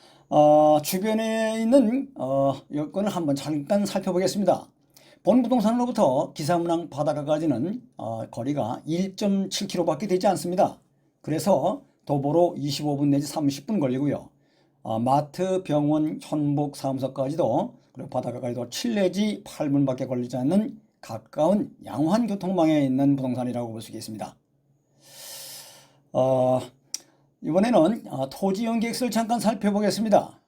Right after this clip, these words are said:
현재 지목은 답으로 되어 있고요. 육천삼백사 제곱미터, 천구백칠 평입니다.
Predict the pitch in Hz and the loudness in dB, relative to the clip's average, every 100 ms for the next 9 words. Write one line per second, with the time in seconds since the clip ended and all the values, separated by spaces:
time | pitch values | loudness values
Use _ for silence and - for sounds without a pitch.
0 | - - 202 269 220 214 214 143 156 196 | -12 -4 -2 -2 -2 -2 0 0 0 -2
1 | - 131 147 175 160 131 135 160 113 113 | -6 -4 -2 -2 0 -2 -2 -4 -4 -6
2 | 147 247 139 131 - _ - 165 170 147 | -10 -10 -8 -8 -10 _ -6 -4 -4 -4
3 | 156 143 143 143 - - 135 131 139 131 | -2 2 0 -2 -12 -2 -2 0 0 0
4 | 127 120 107 78 - _ _ _ - - | 0 -4 -8 -8 -20 _ _ _ -8 -2
5 | 139 139 - - 180 160 127 95 87 135 | 0 0 -4 -4 -4 0 -2 -2 -4 -2
6 | 208 | -2